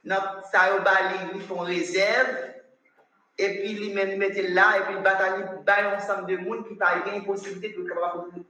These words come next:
et répondre à des besoins. Donc, ils font un partage. Ou un ensemble de pays, ça, yo, il y aura difficile pour eux, yo, non pauvri.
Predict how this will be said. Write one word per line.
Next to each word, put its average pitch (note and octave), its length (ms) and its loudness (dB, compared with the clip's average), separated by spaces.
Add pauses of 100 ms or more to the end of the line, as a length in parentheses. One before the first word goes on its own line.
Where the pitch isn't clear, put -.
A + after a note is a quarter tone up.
(120)
et E3 140 -10
répondre F#3 300 -2
à D#3 80 4
des E3 80 0
besoins. D3 240 -6 (680)
Donc, A#3+ 240 4
ils A#3+ 100 -4
font A#3 160 -2
un G3 100 4
partage. F#3 520 2 (380)
Ou B3+ 100 2
un C#4+ 160 8
ensemble C#4 240 2
de B3+ 140 0
pays, B3 320 0
ça, A3+ 200 6
yo, C5 80 6 (920)
il C4 80 -2
y - 20 0
aura C#4 640 6
difficile C#4 380 -4
pour B3+ 200 0
eux, B3 160 4
yo, B3+ 200 2
non A#3 160 -2
pauvri. A3 640 -6